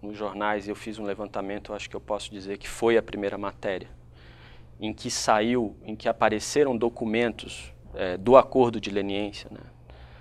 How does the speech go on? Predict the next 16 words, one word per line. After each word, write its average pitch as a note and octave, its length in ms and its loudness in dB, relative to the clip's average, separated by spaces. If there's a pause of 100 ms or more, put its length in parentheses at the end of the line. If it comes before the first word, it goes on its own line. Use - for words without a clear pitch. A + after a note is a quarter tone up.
(300)
É, G2 340 -2
foi A2 160 -4
uma A2 120 2
matéria A2+ 360 4
da A2+ 100 4
Folha A#2 260 -2
de A2+ 80 -6
São A2 200 -4
Paulo A2 260 4
do A2+ 80 -6
dia A2 160 -2
dois A2+ 300 0
de A#2+ 100 -2
agosto, F#2 500 -8 (880)
uma G2 200 0
sexta-feira. - 800 -4